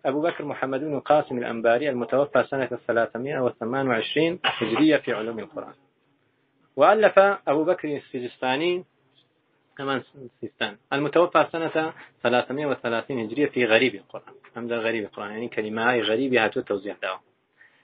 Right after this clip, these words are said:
وألف محمد بن علي الأدف-، الأدفعي المتوفى سنة ثلاثمائة وثمان وثمانين هجرية الاستغناء في علوم القرآن،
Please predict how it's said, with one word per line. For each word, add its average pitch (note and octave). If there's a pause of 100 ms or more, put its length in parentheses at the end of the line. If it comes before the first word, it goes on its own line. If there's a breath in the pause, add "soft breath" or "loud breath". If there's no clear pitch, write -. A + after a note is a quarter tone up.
(120)
وألف G3+
محمد D3+
بن E3+
علي C#3+
الأدف-، B2+
الأدفعي C3
المتوفى B2+
سنة C#3
ثلاثمائة A#2+
وثمان A#2
وثمانين A2
هجرية C3+
الاستغناء A#2+
في A#2
علوم G#2+
القرآن، A2